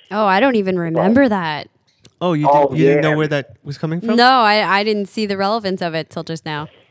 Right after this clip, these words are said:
Speaker 2: It's so funny that Morgan remembered, 'cause that was t-, some
Speaker 3: Yeah.
Speaker 2: time ago. And how did he know to ask her?
Speaker 3: <laughs> Exactly. He was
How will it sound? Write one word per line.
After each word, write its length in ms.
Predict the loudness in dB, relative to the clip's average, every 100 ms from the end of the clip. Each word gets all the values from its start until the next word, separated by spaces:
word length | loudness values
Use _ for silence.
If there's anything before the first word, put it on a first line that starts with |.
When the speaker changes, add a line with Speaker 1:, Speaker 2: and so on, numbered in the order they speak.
| _ _
Speaker 2:
It's 120 | -4
so 160 | 2 2
funny 300 | 4 2 2
that 180 | 0 0
Morgan 340 | 0 0 0
remembered, 600 | -2 0 0 0 -4 -8 -14 -20 -20 -10
'cause 120 | -6
that 80 | -2
was 180 | -2 -2
t-, 140 | -4
some 220 | -4 2 2
Speaker 3:
Yeah. 80 |
Speaker 2:
time 260 | 4 2 0
ago. 300 | -2 -4 -6 -12 -4
And 140 | 0 4
how 160 | 4
did 100 | 4
he 80 | 2
know 160 | 0 0
to 80 | 2
ask 280 | 0 0 -2
her? 260 | -2 -4 -10
Speaker 3:
<laughs> 60 | -20 -20 -20 -20 _ _ _ _ _ _ _ _ _ _ _ -14 -8 -6 -2
Exactly. 580 | -2 -2 -4 -4 -6 -6
He 60 |
was 100 | -4